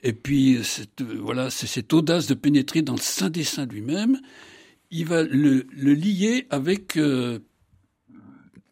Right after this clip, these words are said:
avec, disons, le, le, le but qui est, qui est demandé, qui est la, la, le, le pardon des péchés, le pardon des péchés. Or, le Christ lui-même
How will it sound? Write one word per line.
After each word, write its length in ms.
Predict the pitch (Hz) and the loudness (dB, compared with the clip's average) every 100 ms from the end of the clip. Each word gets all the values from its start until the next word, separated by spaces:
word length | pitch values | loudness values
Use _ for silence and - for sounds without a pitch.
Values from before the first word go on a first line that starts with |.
| _ _ - - | _ _ -20 -18
avec, 500 | - 139 143 165 - | -6 -2 0 -2 -2
disons, 420 | 151 117 139 175 160 | -6 -2 0 2 2
le, 160 | 139 | 0
le, 160 | 139 131 | 4 4
le 100 | 123 | 2
but 500 | 123 180 247 - - - - | 2 2 2 0 -10 -12 -10
qui 120 | - | -4
est, 80 | 98 | -4
qui 160 | - 101 | -4 -2
est 40 | |
demandé, 460 | 113 147 127 139 214 | 4 4 4 0 -2
qui 140 | - | -2
est 140 | 131 131 | -4 -6
la, 240 | 107 104 - | -14 -16 -16
la, 200 | 101 101 - | -12 -12 -14
le, 220 | 123 110 | -12 -8
le 100 | 110 | -4
pardon 320 | - 135 170 | -2 2 4
des 140 | 139 | 4
péchés, 400 | 147 165 214 - - 110 104 107 | -2 -6 -6 -8 -14 -18 -18 -18
le 60 | |
pardon 280 | - 131 139 | -12 -6 -6
des 120 | 131 | -6
péchés. 340 | 127 151 - - - - - - - - _ - | -10 -10 -12 -16 -20 -20 -20 -20 -20 -20 _ 0
Or, 200 | 151 160 | 0 2
le 140 | 170 | 0
Christ 380 | 170 226 - - | 0 0 0 0
lui-même 640 | 151 170 175 247 269 | 0 0 0 4 4